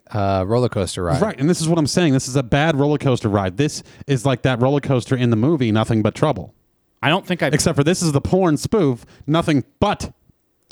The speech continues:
Speaker 1: With two
Speaker 2: Trouble.
Speaker 1: T's.
Speaker 2: <laughs> And I don't know. I was just trying to tie that in. Nothing But
Speaker 3: It
Speaker 2: Trouble.
Speaker 3: ends
Speaker 1: Yeah.
Speaker 3: in a fire.
Speaker 2: Right.
Speaker 3: Which is
Speaker 2: Uh,
Speaker 3: basic-
Speaker 2: that's how you c-, you come. You can only come when you're on fire.
Speaker 3: Okay.
Speaker 2: This is,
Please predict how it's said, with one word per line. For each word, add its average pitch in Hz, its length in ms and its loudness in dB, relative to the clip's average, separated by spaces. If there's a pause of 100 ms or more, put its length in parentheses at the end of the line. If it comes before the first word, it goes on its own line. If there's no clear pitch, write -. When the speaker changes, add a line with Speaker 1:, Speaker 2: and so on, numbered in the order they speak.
(220)
Speaker 1:
With 113 160 0
two 120 180 0
Speaker 2:
Trouble. 107 340 0
Speaker 1:
T's. 85 120 -12 (140)
Speaker 2:
<laughs> - 1080 -12
And 139 260 4 (920)
I 110 60 2
don't 110 100 4
know. 101 60 0
I 113 40 2
was 92 100 2
just 101 140 2
trying 101 160 0
to - 40 -10
tie 98 100 0
that 90 120 -2
in. 98 120 -2
Nothing 92 220 -4
But 190 100 0
Speaker 3:
It 208 60 0
Speaker 2:
Trouble. 247 140 0
Speaker 3:
ends 262 360 2
Speaker 1:
Yeah. 247 100 2
Speaker 3:
in 269 100 2
a 269 40 0
fire. 311 680 -2
Speaker 2:
Right. 185 380 -2 (540)
Speaker 3:
Which 240 220 -2
is 214 220 0
Speaker 2:
Uh, - 20 -18 (140)
Speaker 3:
basic- 285 160 2
Speaker 2:
that's 233 240 0
how 233 120 2
you 247 180 2
c-, 220 80 2
you 208 120 2
come. 226 280 0
You 190 80 2
can 190 140 2
only 220 180 2
come 214 240 2
when 202 120 2
you're 196 120 4
on 196 100 2
fire. 143 460 -2 (580)
Speaker 3:
Okay. 123 400 -2 (360)
Speaker 2:
This 170 180 -2
is, 180 220 -2